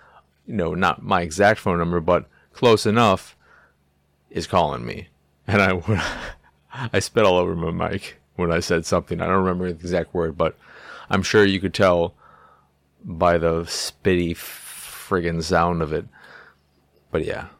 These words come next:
Sorry, Mike. I spit on you. Do you forgive me? Okay. That's nice. I'm petting the mic now. Can you hear me petting the mic?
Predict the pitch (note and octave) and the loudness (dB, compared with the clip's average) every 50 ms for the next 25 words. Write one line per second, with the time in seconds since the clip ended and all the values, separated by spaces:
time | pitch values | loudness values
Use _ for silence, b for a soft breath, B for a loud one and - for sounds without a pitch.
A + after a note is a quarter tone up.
0 | _ _ _ _ _ _ _ _ _ _ _ _ _ _ _ _ _ _ _ _ | _ _ _ _ _ _ _ _ _ _ _ _ _ _ _ _ _ _ _ _
1 | - - - G2+ G#2 - - - - E2 G2 - - - _ _ _ _ _ _ | -12 -10 -8 -6 -6 -6 -6 -8 -8 -10 -12 -14 -18 -20 _ _ _ _ _ _
2 | _ _ _ _ - - E2+ - - - - - - - G#2 G2 G2+ G2+ G2 _ | _ _ _ _ -14 -12 -12 -10 -8 -8 -8 -8 -10 -16 -16 -16 -16 -16 -18 _
3 | _ _ _ _ _ _ _ _ - - F2 - - C#3+ C#3+ C#3 - D#3 E3+ E3+ | _ _ _ _ _ _ _ _ -12 -10 -10 -10 -10 -10 -8 -6 -6 -6 -6 -8
4 | E3+ E3 _ _ _ _ _ _ _ _ _ _ _ - - G2+ - - G#2 A2 | -8 -10 _ _ _ _ _ _ _ _ _ _ _ -12 -12 -12 -10 -10 -12 -12
5 | A2 G#2 _ _ _ _ _ _ _ _ _ - D3 B2+ - - G#2+ G#2 - - | -12 -14 _ _ _ _ _ _ _ _ _ -12 -10 -10 -10 -8 -10 -10 -10 -10
6 | - - - - - F2+ F#2 F#2 - - G#2 F#2+ F2+ D#2+ E2 E2 D#2+ E2 E2+ F2 | -12 -14 -14 -10 -8 -6 -6 -6 -4 -2 0 0 0 -2 -4 -6 -6 -6 -6 -8
7 | E2 D2+ - - - _ b b b b - - G2 G2 F#2 G#2 G#2 A2 A2 G#2+ | -8 -8 -10 -10 -12 _ b b b b -8 -4 -4 -2 0 0 0 -2 -2 -4
8 | - - A2 G#2+ A2+ A2 A2 G#2+ A2 A2+ B2+ C3+ | -6 -6 -6 -4 -4 -4 -4 -2 -2 -2 -4 -6